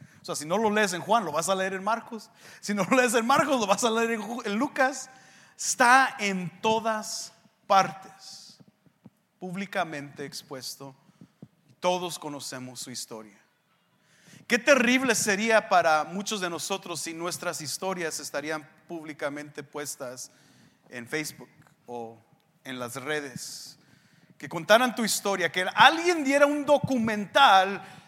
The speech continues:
de tu historia y de cuántas veces tú la regaste.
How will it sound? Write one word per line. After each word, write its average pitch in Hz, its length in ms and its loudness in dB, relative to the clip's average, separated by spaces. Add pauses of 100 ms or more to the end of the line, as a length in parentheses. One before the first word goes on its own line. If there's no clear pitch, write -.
(160)
de 208 200 4
tu 277 300 4
historia 220 600 6
y 156 60 -2
de 151 180 -4
cuántas 277 600 4
veces 240 400 0
tú 226 120 -8
la 226 140 2
regaste. 165 640 -6